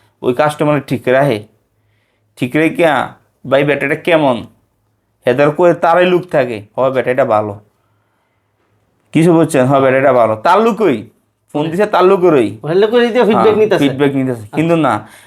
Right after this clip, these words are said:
Speaker 1: আমার কাস্টমার চ্যালেঞ্জে আসুক, আমরা যে এই কুরিয়ারের বুকিং স্লিপগুলো দিছি, ওই বুকিং স্লিপগুলো ছবি দিমু, ওই স্লিপে তারা আলোচনা করবে, কোনো সমস্যা নেই।
Speaker 2: কোনো সমস্যা নেই।
Speaker 1: কোনো সমস্যা নেই।
Speaker 2: তা এটা আনুমানিক কতদিন মানে লাস্টিং করতে পারে?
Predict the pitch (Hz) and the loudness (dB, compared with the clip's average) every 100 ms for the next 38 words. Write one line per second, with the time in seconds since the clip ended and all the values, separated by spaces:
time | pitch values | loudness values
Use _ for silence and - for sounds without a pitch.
0 | - 131 147 151 165 165 175 170 175 185 | -6 -2 -2 -2 -2 -2 0 0 0 0
1 | 170 190 190 120 139 143 151 156 151 165 | 2 0 -2 -2 0 0 0 0 -2 -2
2 | 151 156 156 143 123 131 139 139 135 160 | 0 2 2 -2 -6 -4 0 0 2 2
3 | 156 151 165 139 135 160 160 - _ _ | 0 2 2 0 -4 -8 -10 -12 _ _
4 | - 131 127 123 143 139 151 156 147 156 | -6 -4 -2 -4 -2 0 2 2 2 0
5 | 156 131 127 127 143 170 123 147 147 156 | -2 0 0 0 -2 -2 0 -2 -2 -4
6 | 143 139 139 127 - - _ - 120 135 | -4 -2 0 0 -2 -6 _ -2 -2 0
7 | 143 127 117 117 143 143 127 113 107 101 | -2 -2 -2 -2 -2 -2 -2 -8 -10 -14
8 | 101 170 175 151 135 127 107 139 135 123 | -10 -8 -6 -6 -6 -12 -6 -2 0 0
9 | 107 104 101 107 - 247 254 262 202 240 | -2 -6 -12 -16 -6 -4 0 0 0 0
10 | 277 302 311 269 262 233 226 202 190 175 | 2 2 0 0 0 0 0 0 2 0
11 | - 156 156 160 143 139 127 120 | -2 -4 -4 -6 -8 -8 -8 -10